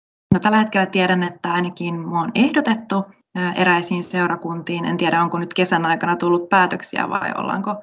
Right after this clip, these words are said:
kaikkialta vielä kesälomilla. Mutta kyllä jokaisesta ulkomaan työhön lähtijästä tehdään, tehdään tämmöinen työntekijäesittely ja seurakunnat valitsevat lähettäjää ja tehtävänämme on sitten olla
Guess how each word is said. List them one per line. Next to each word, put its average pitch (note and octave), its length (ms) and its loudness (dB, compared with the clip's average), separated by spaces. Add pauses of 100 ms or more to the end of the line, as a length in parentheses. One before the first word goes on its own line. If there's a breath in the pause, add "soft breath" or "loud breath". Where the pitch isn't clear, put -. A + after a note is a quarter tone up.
(160 loud breath)
kaikkialta E3+ 460 -4
vielä E3+ 220 -2
kesälomilla. F#3 1080 0 (520 loud breath)
Mutta F#3+ 260 -6
kyllä G#3+ 360 4
jokaisesta F#3+ 920 0
ulkomaan E3+ 480 -2
työhön E3+ 480 -6 (100)
lähtijästä F3 680 -2
tehdään, F#3 680 -4 (680 soft breath)
tehdään F#3+ 420 2
tämmöinen - 640 -2
työntekijäesittely G3+ 1500 2 (180)
ja F#3 80 2
seurakunnat A3 560 4
valitsevat F#3+ 720 -2 (120)
lähettäjää E3+ 720 0
ja - 420 -2 (400 soft breath)
tehtävänämme F#3 760 2
on F3+ 120 0
sitten F3 340 -4
olla D#3+ 340 -2